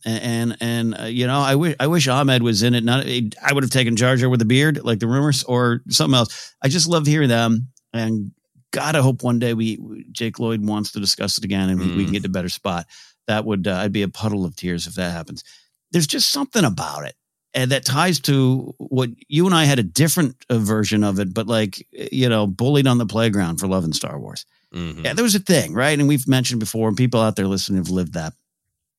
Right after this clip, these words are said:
Speaker 1: To, to, to see these people kinda coming back, Hayden coming back, and it hitting him. And, and, and there's a, there was a reason he came back, to explore Vader at this time, and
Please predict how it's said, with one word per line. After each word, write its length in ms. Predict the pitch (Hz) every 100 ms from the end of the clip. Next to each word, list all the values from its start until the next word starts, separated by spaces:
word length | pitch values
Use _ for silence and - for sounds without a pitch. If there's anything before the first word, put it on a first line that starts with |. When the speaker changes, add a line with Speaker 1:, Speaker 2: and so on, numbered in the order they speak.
| - - -
Speaker 1:
To, 180 | - 139
to, 240 | 127 135
to 160 | 123 135
see 160 | 123 196
these 160 | 202 -
people 280 | 160 131
kinda 340 | 127 131 117 95 - - _
coming 340 | - 269 254 180
back, 220 | 117 -
Hayden 480 | - 147 196 147 85
coming 340 | 107 156 139
back, 300 | 117 98 80 - _ _ _ _
and 140 | 131 120
it 140 | 120
hitting 280 | 110 113 95
him. 220 | 90 80
And, 160 | 85 87
and, 180 | 113
and 140 | 147 185
there's 160 | 208
a, 40 | 208
there 220 | 214 214
was 180 | 220 180
a 60 |
reason 460 | 185 196 247 233 190
he 140 | 143 127
came 240 | 123 107
back, 240 | 98 85
to 80 | -
explore 500 | 143 - - 214 214
Vader 300 | 196 196 190
at 100 | 180
this 180 | 160 151
time, 600 | - 117 110 107 101 98
and 240 | 95 90